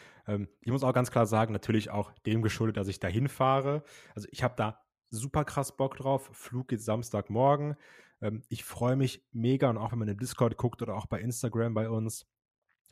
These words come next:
da werden ja wirklich super viele Leute hinfliegen.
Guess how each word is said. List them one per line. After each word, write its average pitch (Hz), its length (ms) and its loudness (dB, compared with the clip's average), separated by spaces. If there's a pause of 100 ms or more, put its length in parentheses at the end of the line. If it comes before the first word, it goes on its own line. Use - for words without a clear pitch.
da 107 180 4
werden 127 300 4
ja 107 160 4
wirklich 131 300 0 (180)
super 120 640 0
viele 110 580 2
Leute 98 340 4
hinfliegen. 92 640 -6